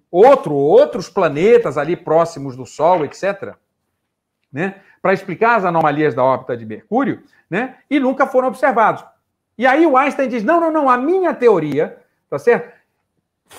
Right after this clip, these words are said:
Faz com que permite chegar exatamente ao valor da perturbação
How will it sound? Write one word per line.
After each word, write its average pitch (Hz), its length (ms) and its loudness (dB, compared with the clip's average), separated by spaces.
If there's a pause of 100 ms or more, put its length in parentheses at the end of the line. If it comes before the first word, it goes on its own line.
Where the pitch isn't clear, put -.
(380)
Faz 262 400 0
com 254 220 -6
que 226 160 -6
permite 269 580 0
chegar 262 420 2
exatamente 285 1400 0 (100)
ao 269 240 4
valor 254 720 4 (280)
da 202 140 2
perturbação 240 1120 -2